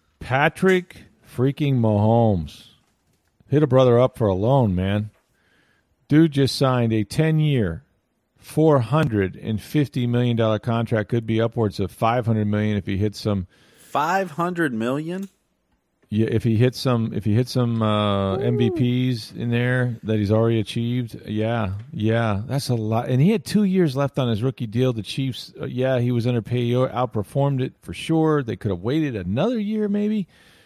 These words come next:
Speaker 1: Um, but they went ahead and they wrote, they're gonna struck that big check, man. And boy, i-, if, uh, if he's your Mahomie,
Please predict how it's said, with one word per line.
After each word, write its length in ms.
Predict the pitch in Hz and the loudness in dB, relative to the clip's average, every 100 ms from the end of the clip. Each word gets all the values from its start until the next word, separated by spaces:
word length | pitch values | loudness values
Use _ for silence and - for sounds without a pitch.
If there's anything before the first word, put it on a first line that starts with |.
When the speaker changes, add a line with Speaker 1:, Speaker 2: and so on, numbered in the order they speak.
| _ - | _ -4
Speaker 1:
Um, 400 | 107 104 104 101 | -2 0 0 -2
but 80 | 104 | 0
they 80 | |
went 160 | 139 131 | 0 2
ahead 220 | 107 113 | 2 0
and 80 | 110 | 0
they 80 | 113 | 0
wrote, 320 | 113 101 _ | 2 0 _
they're 100 | 117 | -2
gonna 160 | 113 104 | -2 -4
struck 320 | - 98 - | -2 -4 -2
that 220 | 90 - | -6 -4
big 160 | 98 87 | -6 -4
check, 320 | 110 95 - | -4 -4 -4
man. 320 | 92 92 92 | -4 -2 -4
And 440 | 87 92 92 87 | -4 -4 -4 -4
boy, 380 | 90 104 95 85 - - | -4 -2 0 -4 -12 -10
i-, 20 | 104 | -6
if, 400 | 95 107 101 - | -4 -4 -6 -8
uh, 300 | 90 85 82 107 _ _ _ _ _ | -6 -4 -6 -12 _ _ _ _ _
if 180 | - 107 | -6 0
he's 260 | 131 165 131 | 2 2 4
your 160 | 143 | 4
Mahomie, 580 | 123 104 135 123 87 87 | 6 4 4 2 0 -6